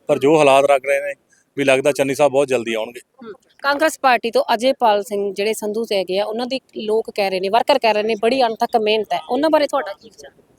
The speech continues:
Speaker 1: ਸਾਡੀ ਜਿੱਤ ਵਿੱਚ, ਹਰ ਇੱਕ ਸਾਡੇ ਬਲਾਕ ਸੰਮਤੀ ਦੀ ਜਿੱਤ ਵਿੱਚ ਕਾਂਗਰਸ ਪਾਰਟੀ ਨੂੰ ਪਈ ਹਰ ਇੱਕ ਵੋਟ ਵਿੱਚ ਕੋਟਕਪੂਰਾ ਹਲਕੇ ਤੋਂ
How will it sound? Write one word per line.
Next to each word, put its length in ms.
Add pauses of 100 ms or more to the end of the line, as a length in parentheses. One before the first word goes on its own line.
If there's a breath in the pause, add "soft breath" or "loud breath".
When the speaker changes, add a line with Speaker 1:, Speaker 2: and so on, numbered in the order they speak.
(160)
Speaker 1:
ਸਾਡੀ 400
ਜਿੱਤ 260
ਵਿੱਚ, 300
ਹਰ 200
ਇੱਕ 120
ਸਾਡੇ 260
ਬਲਾਕ 260
ਸੰਮਤੀ 300
ਦੀ 100
ਜਿੱਤ 220
ਵਿੱਚ 280 (680)
ਕਾਂਗਰਸ 380
ਪਾਰਟੀ 320
ਨੂੰ 100
ਪਈ 180
ਹਰ 160
ਇੱਕ 180
ਵੋਟ 280
ਵਿੱਚ 180
ਕੋਟਕਪੂਰਾ 640
ਹਲਕੇ 220
ਤੋਂ 200